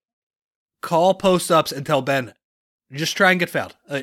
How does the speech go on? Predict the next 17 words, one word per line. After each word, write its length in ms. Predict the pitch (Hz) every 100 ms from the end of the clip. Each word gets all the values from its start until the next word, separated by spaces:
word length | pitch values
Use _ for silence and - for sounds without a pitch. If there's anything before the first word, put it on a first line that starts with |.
| 131
honestly. 460 | 147 131 - 98
And 120 | 98 107
that's, 340 | 117 123 -
that's 240 | - 139 175
what 100 | 175
we're 100 | 170
doing. 300 | 151 147 147 _ _ _ _
And 320 | - 123 117 110
we, 140 | 131
we 160 | 131 127
don't 240 | 139 147
care 220 | - 160
if 120 | 160 160
you 60 |
score 320 | 147 - 143 135
or 40 |
not, 340 | 131 127 123